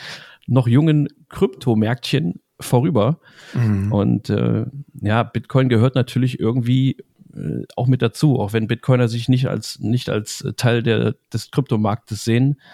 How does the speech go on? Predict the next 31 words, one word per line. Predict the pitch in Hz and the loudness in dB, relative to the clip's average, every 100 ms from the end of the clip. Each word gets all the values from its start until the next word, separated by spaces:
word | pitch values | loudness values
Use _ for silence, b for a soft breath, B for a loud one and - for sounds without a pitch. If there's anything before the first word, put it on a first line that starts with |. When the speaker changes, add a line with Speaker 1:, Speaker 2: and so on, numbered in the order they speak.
| B B - | B B -4
Speaker 1:
berechtigterweise | 101 117 117 113 107 107 127 117 | 0 0 0 0 0 2 2 0
natürlich | 101 104 104 107 | -2 -2 -2 0
auch, | 120 123 | -2 -2
weil | 107 107 98 - 143 - | -2 0 -2 -4 -10 -18
Bitcoin | - 110 - 113 107 | -10 -8 -4 -2 -2
besondere | 95 113 107 85 | 0 0 0 -2
Eigenschaften | 117 139 - 92 - | -2 -2 -4 -8 -4
hat, | 104 123 - _ - | -4 -6 -12 _ -8
die | 98 | -8
es | - | -6
davon | - - - | -6 -6 -4
abhebt. | - 113 - - B B | 0 0 -2 -10 B B
Aber | - 110 110 B B B B B B B B _ _ | -2 0 0 B B B B B B B B _ _
ja, | 104 107 | -4 -4
es | - | -2
hätte | 127 - | -2 -2
auf | 98 | -2
jeden | 104 120 135 | -2 0 0
Fall | - 131 120 | 0 0 0
enorme | 98 98 104 98 | -2 0 0 -2
Auswirkungen, | - 110 - 98 - 87 95 | -2 -4 -6 -6 -6 -8 -4
ne? | 101 113 113 | -2 -2 -2
Also | 95 92 98 _ _ | -2 -4 -6 _ _
das | - - | -16 -4
kann | 113 | 0
man | 113 | 0
nicht | 101 | -2
von | - | -2
der | 101 | -2
Hand | 107 - | -4 -6
weisen. | - - | -12 -12